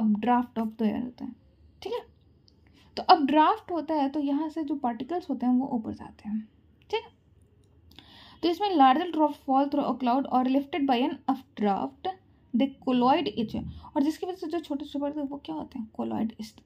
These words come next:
एक दूसरे से होने लगते हैं, ठीक है। तो cumulonimbus क्लाउड्स में मैंने कल भी आप लोगों को ये डिस्कस किया था कि वहाँ पे क्या होता है, किस प्रोसेस का निर्माण होता है,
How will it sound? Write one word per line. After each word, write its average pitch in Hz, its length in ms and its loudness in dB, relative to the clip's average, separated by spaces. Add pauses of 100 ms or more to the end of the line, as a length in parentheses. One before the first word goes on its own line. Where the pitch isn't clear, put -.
एक 220 160 2
दूसरे 240 240 -6
से 277 160 -12
होने - 200 -10
लगते - 360 -20
हैं, 220 120 -12 (140)
ठीक 349 100 -6
है। 415 80 -4 (460)
तो - 160 -2 (260)
cumulonimbus 370 640 0
क्लाउड्स 247 320 0
में 240 120 4
मैंने 247 280 4 (600)
कल 302 160 4
भी 370 120 2
आप 311 160 6
लोगों 277 200 2
को 269 100 -2
ये 262 80 0
डिस्कस 277 380 0
किया 254 200 0
था 294 140 -2
कि 311 140 -4
वहाँ 254 240 2
पे 262 120 -4
क्या 392 160 2
होता 339 240 2
है, 220 140 -10
किस 381 140 -4
प्रोसेस 370 360 -2
का 359 100 -2
निर्माण 277 320 2
होता 226 200 -6
है, 247 100 -8